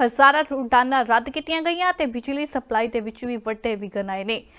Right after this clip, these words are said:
ਛੱਬੀ ਜਨਵਰੀ ਤੱਕ ਬਰਫ਼ਬਾਰੀ ਘੱਟ ਹੋ ਗਈ, ਪਰ ਗੰਭੀਰ ਠੰਡੀ ਲਹਿਰ ਜਾਰੀ ਰਹੀ। ਸਤਾਈ ਜਨਵਰੀ ਤੱਕ ਪੰਜ ਲੱਖ ਪੰਜਾਹ ਹਜ਼ਾਰ ਤੋਂ ਵੱਧ ਘਰ ਅਤੇ ਕਾਰੋਬਾਰ ਬਿਜਲੀ ਤੋਂ ਬਿਨਾਂ ਸਨ।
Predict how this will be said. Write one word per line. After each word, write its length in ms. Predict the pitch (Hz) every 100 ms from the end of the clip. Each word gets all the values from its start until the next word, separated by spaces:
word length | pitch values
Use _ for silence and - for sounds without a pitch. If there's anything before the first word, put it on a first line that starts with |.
| - - -
ਛੱਬੀ 300 | 330 311 392
ਜਨਵਰੀ 280 | 370 370
ਤੱਕ 180 | 415 415 370
ਬਰਫ਼ਬਾਰੀ 440 | 320 330 302 311
ਘੱਟ 300 | 311 226 226
ਹੋ 200 | 269 269
ਗਈ, 220 | 277 294
ਪਰ 200 | 302 277 247
ਗੰਭੀਰ 360 | 220 214 254 269
ਠੰਡੀ 260 | 262 208 226
ਲਹਿਰ 380 | 202 220 247
ਜਾਰੀ 380 | 247 220 196 214
ਰਹੀ। 300 | 208 226 240 - -
ਸਤਾਈ 340 | - 233 226
ਜਨਵਰੀ 300 | 247 254 254
ਤੱਕ 260 | 269 254 269
ਪੰਜ 320 | 262 226 -
ਲੱਖ 220 | 240 233
ਪੰਜਾਹ 460 | 247 226 226 226 247
ਹਜ਼ਾਰ 240 | 208 214
ਤੋਂ 160 | 220 226
ਵੱਧ 240 | 208 214
ਘਰ 260 | - 240 220
ਅਤੇ 300 | 214 214 220 - - -
ਕਾਰੋਬਾਰ 540 | 311 330 381 349 302 302
ਬਿਜਲੀ 340 | 262 240 285
ਤੋਂ 160 | 262 214
ਬਿਨਾਂ 220 | 226 247
ਸਨ। 260 | 269 220